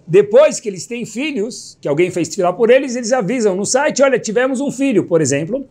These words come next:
e avisam lá no site, a pessoa que fez tefilá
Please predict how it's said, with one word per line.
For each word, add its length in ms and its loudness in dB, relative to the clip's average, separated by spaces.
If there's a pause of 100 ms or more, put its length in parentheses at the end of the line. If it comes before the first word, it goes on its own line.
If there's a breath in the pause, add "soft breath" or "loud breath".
(520 soft breath)
e 380 2 (100)
avisam 600 2
lá 400 2
no 100 -4
site, 400 2
a 40 4
pessoa 360 0
que 60 -12
fez 240 0
tefilá 520 0